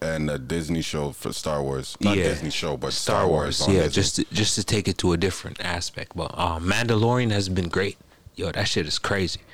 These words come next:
Speaker 2: Um, the way they're kinda expanding the Star Wars horizon for everybody who, who's a Star Wars fan out there.
Speaker 1: Okay,
Speaker 2: Um,
Speaker 1: okay.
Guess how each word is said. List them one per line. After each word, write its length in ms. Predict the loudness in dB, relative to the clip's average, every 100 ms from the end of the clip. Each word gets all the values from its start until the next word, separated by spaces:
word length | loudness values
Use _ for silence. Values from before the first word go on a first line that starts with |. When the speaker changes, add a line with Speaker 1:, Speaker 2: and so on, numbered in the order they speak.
| -20 -20 _ -6
Speaker 2:
Um, 360 | 0 2 2 2
the 80 |
way 180 | 4 4
they're 140 | 4 2
kinda 420 | 0 0 -2 -4 -14 -20 -20 _ _ _ _ _ -4
expanding 800 | -2 -2 2 2 4 4 4 4
the 220 | 4 2
Star 360 | 0 2 2
Wars 420 | 4 4 2 -2 -6 -10
horizon 580 | -4 0 2 2 0 -2
for 220 | -2 0
everybody 440 | 2 2 4 4 4
who, 240 | 2 0 0
who's 340 | -2 2 2 2
a 60 |
Star 340 | 0 2 2 4
Wars 260 | 2 0
fan 220 | -2 -2 -2
out 200 | -2 -2
there. 220 | -4 -6 -10 -8
Speaker 1:
Okay, 220 | -6 -2
Speaker 2:
Um, 220 | 0 0 0
Speaker 1:
okay. 240 | -2 -6